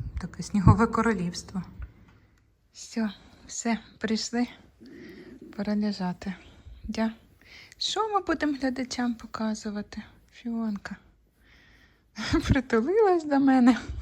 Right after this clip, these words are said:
<laughs> Така звичка. Ось так сісти і на мене лягти. Я вам не знімала і зрозуміла, що я навіть сьогодні в дзеркало не дивилась,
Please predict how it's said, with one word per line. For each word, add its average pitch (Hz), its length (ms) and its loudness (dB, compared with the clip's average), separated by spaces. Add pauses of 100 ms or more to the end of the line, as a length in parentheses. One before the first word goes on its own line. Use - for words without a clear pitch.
(480)
<laughs> - 720 -12
Така 226 280 -2
звичка. 226 520 -2 (160)
Ось 220 180 -2
так - 300 -4 (120)
сісти - 460 -6 (580)
і 233 60 -4
на 226 120 0
мене 185 340 -6 (460)
лягти. 190 380 -10 (1120)
Я 233 380 2
вам 226 240 4
не 226 100 6
знімала 226 560 2 (140)
і 214 80 -4
зрозуміла, 226 680 -2
що - 180 -10
я 233 100 -2
навіть 262 340 -4
сьогодні 247 300 -4
в 220 40 -2
дзеркало 196 520 -6
не 190 120 -2
дивилась, 240 540 -6